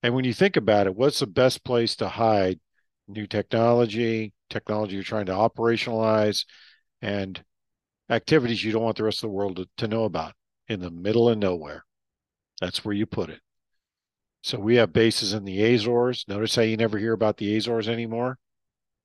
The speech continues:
Not a hell of a lot going on down there, but it's in the middle of nowhere. What a good place for a prison.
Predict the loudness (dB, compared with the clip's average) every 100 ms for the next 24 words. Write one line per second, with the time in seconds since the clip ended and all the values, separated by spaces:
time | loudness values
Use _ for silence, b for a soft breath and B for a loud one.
0 | -6 -2 2 4 6 4 4 4 2 2
1 | 0 0 -2 -2 -8 -8 -10 _ _ _
2 | _ _ _ _ -4 -4 0 0 0 0
3 | 0 2 2 2 -2 -4 -6 -10 _ _
4 | -6 -4 -4 -2 0 0 -2 -10 -6 0
5 | 2 0 -4 -10